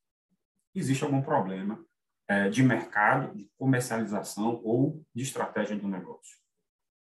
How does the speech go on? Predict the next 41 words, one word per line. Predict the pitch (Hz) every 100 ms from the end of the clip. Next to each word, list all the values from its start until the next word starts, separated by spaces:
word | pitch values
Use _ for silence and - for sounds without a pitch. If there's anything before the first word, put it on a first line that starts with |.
| _ - -
que | 123
precisam | 123 - 117 110
ser | 104 98
analisados. | 92 92 90 78 78 - _ _ _ _
Porém, | 165 135 113 -
tudo | - 269 277 143
isso, | 139 240 294 -
a |
gente | - 139 -
tá | -
falando | 160 147 127
aqui | 110
pra | 113 104
você, | 98 - 151 175
sempre | - - 202 285 - 226
substanciado | - 196 - - 139 - 123 180 180
em | -
quê? | 127 92 - _
Em | 113 107
números. | 95 90 - - - _ _ _ _ _ _ _ _ _ _ _ _ _
E | 160
se | - 240
o | 202
dono | 226 320 302
do | 269
negócio | 202 135 117 110 131
não | 139 226
tem | - 208
esse | 202 -
controle, | - 170 - 113 101 107
não | 175 -
tem | 147 131
essa | 131 101
gestão, | - - - 160 139
como | - 254 302 269
você | 233 226
vai | 202 190
chegar | 165 175 190
a |
essa | 196 -
conclusão? | 185 180 156 127 - -